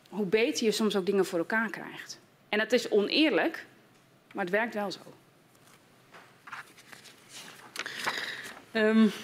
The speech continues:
Speaker 2: na alle gebeurtenissen adviseert uw vader om, eh, om, ja, dat u, eh, weggaat uit, eh, uit Groningen. Maar het loopt, eh, toch anders. Ehm,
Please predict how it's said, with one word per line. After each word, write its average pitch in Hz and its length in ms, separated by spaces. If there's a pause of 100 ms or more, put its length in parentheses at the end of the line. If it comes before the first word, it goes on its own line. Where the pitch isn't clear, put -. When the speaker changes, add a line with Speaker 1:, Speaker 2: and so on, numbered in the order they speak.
(440)
Speaker 2:
na 220 140
alle 233 360
gebeurtenissen 226 1080
adviseert 226 500
uw 202 80
vader 196 460
om, 190 360
eh, 175 240
om, 170 460
ja, 165 200 (160)
dat 175 180
u, 165 240
eh, 160 80
weggaat 208 420
uit, 208 200
eh, 196 280
uit - 140
Groningen. 214 540 (520)
Maar 208 100
het - 80
loopt, 247 300
eh, 226 180 (180)
toch - 160
anders. 156 480 (440)
Ehm, 190 140